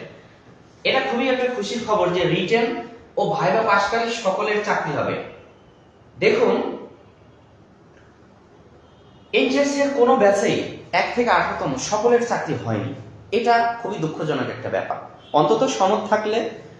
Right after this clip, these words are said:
চাকরি, অন্তত আমি মনে করি রিটেন থেকে উত্তীর্ণ হইলেই তিনি কোয়ালিফাইড, যেহেতু আগে রিটেন ছিল না, এই, সরি, ভাইবা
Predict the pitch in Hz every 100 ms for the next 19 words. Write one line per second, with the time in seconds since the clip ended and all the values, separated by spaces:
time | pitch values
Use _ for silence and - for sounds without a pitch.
0 | - - - 202 170 185 214 - - 220
1 | 226 226 196 175 190 202 147 139 190 202
2 | 208 226 226 - - 151 - 185 190 165
3 | 175 202 - - 170 160 147 - - -
4 | - 165 127 113 98 - 131 175 143 131
5 | 123 131 127 - 101 82 - - - -
6 | 120 - 135 113 143 160 202